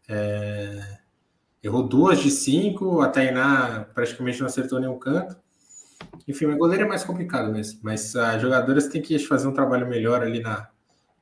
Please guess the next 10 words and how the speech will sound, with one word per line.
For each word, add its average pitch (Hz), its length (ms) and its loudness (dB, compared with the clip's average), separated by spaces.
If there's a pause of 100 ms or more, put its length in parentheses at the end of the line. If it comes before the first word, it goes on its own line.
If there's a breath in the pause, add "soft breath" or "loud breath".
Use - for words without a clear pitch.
(120)
na 101 200 -12
conversão 113 600 -2
de, 107 180 -2
de 113 140 -2
pênaltis, - 800 0 (240)
que - 140 -18
faz 113 180 2
parte - 300 0
do 135 80 6
jogo. - 440 2